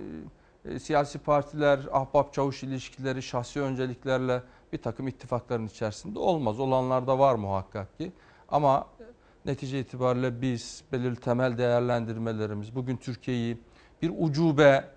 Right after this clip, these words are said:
Cumhurbaşkanlığı hükümet sistemi dediğimiz, hani geçenlerde bir yerde de bahsettim. Ortaokul yıllarımda bir hikaye hatırlarım. Domatese patates aşısı vurulmuş. Domapata diye bir meyve çıkmış. Ne rengi ne kokusu,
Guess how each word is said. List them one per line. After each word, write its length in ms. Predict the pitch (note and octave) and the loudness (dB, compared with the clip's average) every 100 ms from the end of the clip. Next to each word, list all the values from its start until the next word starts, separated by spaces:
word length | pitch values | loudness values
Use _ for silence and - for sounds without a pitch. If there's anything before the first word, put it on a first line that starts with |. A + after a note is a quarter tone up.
| _ _ - | _ _ -10
Cumhurbaşkanlığı 800 | C#3+ D3+ C#3+ C3 D3 C#3+ C3+ C3 | -4 2 4 4 2 0 0 -2
hükümet 380 | - C#3+ C#3+ | -2 2 2
sistemi 520 | - C3 - C3+ C#3 A#2+ | 0 -10 -4 -2 0 -2
dediğimiz, 540 | A2 G#2 G2+ G2+ - | -2 -4 -4 -6 -6
hani 220 | A#2+ A2+ | -4 -4
geçenlerde 600 | A#2 A2 B2 A#2+ A#2+ A2+ | -4 -4 -4 -2 -2 -2
bir 60 | A2+ | -2
yerde 320 | A#2 A2+ B2 | -2 0 -2
de 120 | A2+ | 0
bahsettim. 560 | A2+ A2+ - C3+ - G#2 - - - - - | 2 0 -2 -8 -6 -8 -10 -20 -20 -20 -10
Ortaokul 420 | A#2 - B2+ C#3+ | -8 -4 -2 0
yıllarımda 480 | C3+ C3+ C#3 C#3 C3 | 2 4 4 4 2
bir 160 | C3 C3 | 2 4
hikaye 280 | D3+ C#3+ | 8 10
hatırlarım. 600 | C#3 C3 C3 A#2+ A#2+ A2 G#2 - | 10 6 0 2 2 2 -4 -2
Domatese 460 | C3+ C3+ D3 D3 | 0 2 0 -2
patates 500 | C#3+ C#3+ D#3 D#3 D3 | 2 0 0 -4 -4
aşısı 360 | C3 - C3 D#3+ | -4 -4 -6 -2
vurulmuş. 540 | A#2+ A2+ A2 D#3 - - - _ - | 0 -2 -2 -6 -10 -20 -20 _ 4
Domapata 640 | D#3+ E3 D#3 E3 D#3+ C#3 | 6 8 8 6 4 -2
diye 240 | B2 D#3+ D3+ | 0 0 2
bir 280 | D#3 - - - - - - | 0 -2 -20 -20 -20 -16 -2
meyve 320 | C3+ D3+ D3+ | 2 4 4
çıkmış. 480 | - A2+ A#2 A2+ - | 2 -8 -6 -8 -2
Ne 180 | C#3 C3 | 2 4
rengi 340 | B2 A#2 B2 | 4 2 0
ne 140 | B2 | -2
kokusu, 560 | B2 A#2 - A2+ A#2+ A#2 | -2 -6 -6 -8 -6 -6